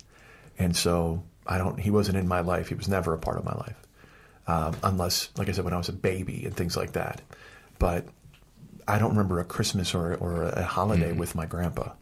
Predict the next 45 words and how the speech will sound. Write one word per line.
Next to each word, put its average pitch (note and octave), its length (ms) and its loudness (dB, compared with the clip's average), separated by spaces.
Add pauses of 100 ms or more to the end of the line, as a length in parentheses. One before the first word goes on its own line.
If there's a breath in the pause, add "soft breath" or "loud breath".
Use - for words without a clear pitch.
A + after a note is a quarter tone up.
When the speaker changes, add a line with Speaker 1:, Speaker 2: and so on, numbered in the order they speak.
(240)
Speaker 1:
Just - 180 -2
my F2+ 100 0
grandma E2+ 320 0
was F2 140 -4
always - 240 -4
a - 60 -6
presence. - 480 -8 (580 soft breath)
So G2+ 140 -2
maybe G2+ 280 2
my F2+ 200 0
mom E2 480 -2 (840 soft breath)
hardened F#2 520 0
herself E2 460 -2
because G2 280 0
she F#2+ 60 0
Speaker 2:
Mm-hmm. G#2 80 0
Speaker 1:
didn't F2+ 140 0
like F2+ 200 -2
being F2 160 0
treated G2+ 320 -2
like F2 200 -6
that E2 280 -4
and F2 240 -4
felt, F2+ 340 -2 (540 loud breath)
"Margaret's F#2+ 380 -2
the - 80 -12
pretty F#2 260 -2
one F#2 280 0
and F2 100 0
I'm F2+ 80 -2
gonna F#2 140 -2
do F#2 160 -6
this." F2+ 360 0
And E2+ 180 -2
I E2+ 40 -2
mean, F2+ 140 0
there's F#2 160 0
all G2 120 2
sorts G2 280 -2
of - 80 -8
different E2 280 -6
ways E2 220 -4
you F2 60 -6
could D#2+ 140 -4
act. F#2 340 -6